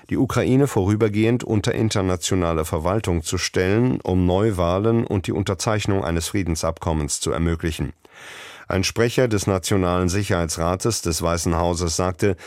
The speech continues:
die Regierungsführung in Kiew werde durch die Landesverfassung und das ukrainische Volk bestimmt. Wahlen in Kriegszeiten seien in der Ukraine gesetzlich verboten. Russlands Staatschef Putin hatte gesagt, man könne die von seiner Armee überfallene Ukraine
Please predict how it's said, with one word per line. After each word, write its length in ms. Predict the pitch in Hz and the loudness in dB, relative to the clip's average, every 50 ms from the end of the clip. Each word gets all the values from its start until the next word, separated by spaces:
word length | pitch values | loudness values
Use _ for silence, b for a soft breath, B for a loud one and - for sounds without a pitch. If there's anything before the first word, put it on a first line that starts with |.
| B B B B B _ | B B B B B _
die 200 | - 98 95 92 | -2 0 0 2
Regierungsführung 1080 | 87 92 101 95 87 101 117 131 127 135 135 131 - - - 127 123 123 113 117 113 101 | 2 2 0 0 2 2 2 4 4 4 2 2 0 0 0 2 2 2 4 2 2 0
in 240 | - 110 104 101 85 | 0 0 0 0 0
Kiew 360 | - - 110 113 120 135 127 - | -2 0 2 2 2 2 2 0
werde 380 | 90 90 92 98 104 113 117 | 0 2 2 2 2 0 0
durch 260 | 104 101 101 101 - | 2 0 0 0 0
die 160 | - 101 101 92 | 0 0 0 2
Landesverfassung 920 | 90 85 82 87 90 107 104 - - 107 - - 107 104 - 120 120 120 | 2 2 2 2 0 -2 -2 -2 -4 -4 -2 -2 -4 -2 0 0 0 2
und 160 | - 98 92 101 | 0 0 0 0
das 160 | 95 92 - | -2 -2 -4
ukrainische 720 | - - - - 98 - 95 98 92 87 85 - 90 85 | -6 -6 -4 -4 -2 0 2 2 2 2 0 -2 -2 -4
Volk 360 | - - 113 117 107 87 - | -2 0 0 0 0 0 -2
bestimmt. 480 | - 87 - - 101 95 90 80 - B B B B B B B B B | -4 -6 -2 0 0 2 2 0 -2 B B B B B B B B B
Wahlen 500 | - 92 95 107 120 127 131 131 131 - | 0 2 2 4 2 2 2 2 2 2
in 200 | - 98 101 95 | 2 0 0 0
Kriegszeiten 800 | - - 131 131 127 - - - - - 113 117 113 - 117 104 | 0 0 -2 -2 -2 -4 -6 -2 0 0 0 0 2 2 2 2
seien 340 | 85 90 90 90 98 120 135 | 2 2 2 2 2 2 2
in 140 | 139 - 95 | 2 2 0
der 140 | 98 - | 0 0
Ukraine 500 | - 95 - - 98 - 104 107 110 107 | -2 -4 -4 -4 -2 0 2 2 2 2
gesetzlich 560 | 101 104 90 85 98 90 - - - 87 82 - | 0 -2 0 0 -2 -2 -2 -4 -4 -4 -4 -2
verboten. 540 | - 107 101 113 110 101 - 82 69 67 - _ B B B B B B B B B B B | -4 -2 0 0 -2 0 -2 -4 -6 -6 -8 _ B B B B B B B B B B B
Russlands 440 | - 110 123 - - 107 101 92 - | 2 2 2 4 2 2 2 2 0
Staatschef 560 | - - 110 101 101 - - - 92 - - _ | 0 0 2 0 0 0 -2 -2 -4 -4 -6 _
Putin 400 | - 147 143 135 - 101 87 85 | -2 -2 0 0 0 0 2 2
hatte 200 | 82 85 85 92 | 0 0 -2 -2
gesagt, 440 | 87 90 82 98 101 113 120 - B B B B B B B | -2 0 0 2 0 0 -2 -4 B B B B B B B
man 220 | - 95 95 95 90 | -2 0 0 0 0
könne 300 | - 117 110 107 101 92 | 2 2 2 4 2 2
die 160 | 90 95 95 | 0 -2 -2
von 200 | - 104 92 87 | 0 0 0 2
seiner 260 | 90 90 92 107 113 | 2 2 2 2 2
Armee 240 | 107 90 90 90 92 | 2 2 2 2 2
überfallene 640 | 80 98 98 90 85 - - 95 95 90 90 85 | 0 0 0 -2 -2 -2 0 0 0 2 0 0
Ukraine 600 | - 90 85 - 95 85 - 87 98 104 107 113 | -2 -4 -4 -2 -4 -2 0 0 2 2 2 0